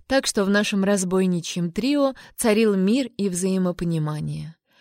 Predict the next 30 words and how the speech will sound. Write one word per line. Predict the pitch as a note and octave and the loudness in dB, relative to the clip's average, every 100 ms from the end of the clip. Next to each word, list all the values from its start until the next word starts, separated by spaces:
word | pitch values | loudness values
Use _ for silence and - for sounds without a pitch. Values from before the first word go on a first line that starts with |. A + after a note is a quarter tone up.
| _ _ - | _ _ -4
Но | G3 G#3+ | 2 2
Керстин, | G3+ C4+ C#4+ - - F3 - | 2 -4 -2 -4 -4 -4 -2
увлечённая | F#3 G3+ G#3 A#3 G#3+ G#3 G3 F#3 | -2 0 0 0 2 4 2 2
бароном | F#3 G#3 C4 G3 E3 - - | 2 2 2 2 0 -6 -2
и | A3 | 4
не | A3+ | 4
получавшая | A3 A#3+ B3 B3+ G#3+ - F#3+ | 4 0 0 0 -2 -2 -2
от | - F#3 G3 | -2 -2 -2
него | F#3+ F#3+ | 0 2
ответного | F#3+ F#3 F#3+ F#3+ F3+ | 2 0 -2 0 -2
внимания, | F3+ F#3 G3+ C4 C4+ B3+ A#3+ - - - | 0 0 0 -2 -2 -2 -2 -6 -18 0
ревновала | A3 G#3+ A3 G#3+ B3 B3 A3+ | 2 6 4 6 6 6 4
и | - G#3+ | 2 0
злилась | F#3 G#3 G3+ F#3 - | 0 0 0 0 -2
на | F3+ | -2
меня, | F3+ F#3 A#3 B3+ - - | 0 2 2 0 -6 -14
хоть | - B3 - | -2 -2 0
и | A#3+ | 2
не | A#3+ | 2
высказывала | A3+ A3 - G3+ G#3 G3 G3 | 2 0 0 0 0 0 2
этого | F#3+ F#3+ F#3+ F3+ | 2 0 -2 -4
слишком | F3 F3+ F3+ - E3+ | -4 -4 -6 -4 -4
яростно. | D#3+ E3 E3 D#3+ - D#3+ - _ _ _ _ - | -2 -4 -6 -8 -8 -10 -14 _ _ _ _ -2
Но | G3+ G#3+ | 0 2
теперь | - G#3 C#4 C#4 | 0 -2 0 0
отказалась | - G3 - A3+ G#3+ A3+ F3+ D#3+ | -2 -6 -4 -4 0 0 2 0
от | - F3+ - | -2 -6 -2
прогулок | F#3+ F3+ G#3 G3 - | -2 0 -2 -2 -2
со | G3+ | -2
мной, | F#3+ A3+ C#4+ B3 | 0 2 0 -2